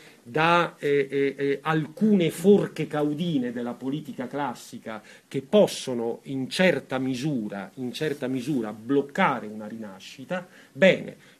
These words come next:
quel tipo di interessante freschezza, eh, ha prodotto un'ideologia e delle pratiche che hanno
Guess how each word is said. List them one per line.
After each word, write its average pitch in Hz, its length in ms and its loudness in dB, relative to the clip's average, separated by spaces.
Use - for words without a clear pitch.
quel 143 260 -2
tipo 170 400 0
di 156 200 0
interessante 131 760 -4
freschezza, 123 920 -10
eh, 113 220 -12
ha 185 120 4
prodotto 165 1040 2
un'ideologia 160 1120 -2
e 123 140 -10
delle 156 320 -4
pratiche 101 920 -12
che 165 160 -4
hanno 104 520 -6